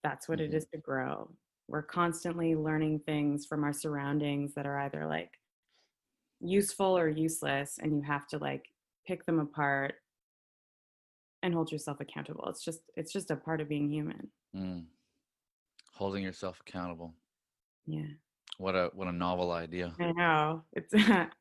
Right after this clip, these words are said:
Speaker 1: know. It sucks. <laughs>
Speaker 2: But, yeah, and I think that, A, okay, so part of it is that a, a lot of folks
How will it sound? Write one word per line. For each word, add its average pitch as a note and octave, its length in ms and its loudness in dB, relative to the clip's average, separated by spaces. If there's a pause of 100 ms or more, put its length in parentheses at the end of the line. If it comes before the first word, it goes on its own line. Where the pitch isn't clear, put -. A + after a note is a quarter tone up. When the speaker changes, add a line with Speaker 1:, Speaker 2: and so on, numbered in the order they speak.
Speaker 1:
know. D3+ 840 -4
It - 140 -10
sucks. - 720 6 (180)
<laughs> A3+ 120 8 (1300)
Speaker 2:
But, - 180 10 (200)
yeah, F#3 380 10
and C3+ 140 10
I C3 100 10
think E3 200 4
that, D3 220 10 (1500)
A, B2 260 10
okay, B2 200 8
so A#2 260 8 (120)
part C#3+ 260 10
of G#2+ 100 10
it G2+ 200 8
is G2+ 180 4
that G#2 160 6 (300)
a, A2 220 4 (160)
a G#2+ 60 6
lot A2 240 10
of G#2+ 60 4
folks G#2 320 6